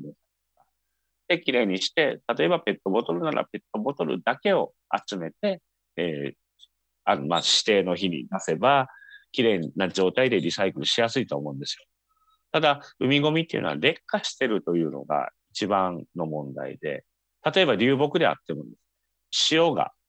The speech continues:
塩分濃度が高いので、その簡単には燃やせないんですよね。だからそういった意味では、あの、雨ざらしにして、塩分を抜いて、えー、それから処分をする形になる。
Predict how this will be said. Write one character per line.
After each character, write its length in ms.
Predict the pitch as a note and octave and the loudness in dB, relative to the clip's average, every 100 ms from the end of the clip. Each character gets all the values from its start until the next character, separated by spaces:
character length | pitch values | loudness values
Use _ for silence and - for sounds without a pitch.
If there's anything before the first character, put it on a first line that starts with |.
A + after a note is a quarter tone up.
| - | -2
塩 140 | C#3 | 0
分 160 | D3 D#3+ | 2 2
濃 100 | E3+ | 2
度 80 | F2+ | 2
が 100 | D2+ | 0
高 320 | F2+ - F#2 | 0 0 0
い 80 | C2+ | -2
の 140 | B1+ | -8
で、 240 | D#2+ C#2 _ _ _ _ | -8 -8 _ _ _ _
そ 60 | E3 | -2
の 80 | C#3 | 0
簡 260 | E3 F3 | 0 0
単 140 | F#3 F3 | 0 0
に 40 | |
は 60 | F2+ | 0
燃 220 | F2+ G#2 | 2 2
や 100 | G#2 | 0
せ 180 | - B2+ | -2 -2
な 160 | D3 | -2
い 60 | A#2 | -4
ん 200 | - - | -8 -18
で 60 | |
す 140 | - - | -18 -18
よ 80 | - | -20
ね。 100 | B2+ _ _ _ _ _ _ _ | -20 _ _ _ _ _ _ _
だ 80 | - | -4
か 60 | D3+ | -2
ら 40 | |
そ 120 | - | 2
う 20 | C3 | 2
い 40 | |
っ 20 | |
た 80 | C3+ | 2
意 60 | D3+ | 2
味 100 | D3 | 4
で 80 | |
は、 260 | G2+ C#2+ - | 4 2 0
あ 40 | |
の、 140 | E2 D#2+ | 0 2
雨 200 | G2+ G2 | 2 4
ざ 100 | G2 | 4
ら 120 | F#2+ | 2
し 160 | - D#2 | 0 -8
に 160 | C#2 | -10
し 140 | - - | -12 -4
て、 260 | D3+ C3 - _ _ _ | 0 0 -2 _ _ _
塩 260 | - G#2+ F#2+ | 0 2 2
分 220 | E2+ D#2 | 0 0
を 100 | C2+ | -2
抜 220 | D2+ G2+ | -2 0
い 140 | F#2+ F2+ | 0 -2
て、 360 | - G3+ D#3 _ _ _ _ _ _ _ | 0 0 0 _ _ _ _ _ _ _
え 180 | D2 D#2 | -4 -2
ー、 20 | D#2+ | 0
そ 100 | B2+ | 0
れ 100 | A#2+ | 0
か 100 | E3+ | 0
ら 80 | E3+ | 0
処 200 | - G2 | 0 -2
分 300 | F2+ D#2 C2 | -2 -6 -6
を 60 | |
す 180 | - - | -12 -14
る 80 | - _ | -20 _
形 320 | D2 - - | -10 -10 -10
に 80 | C#2 | -10
な 80 | |
る。 80 | C2+ | -10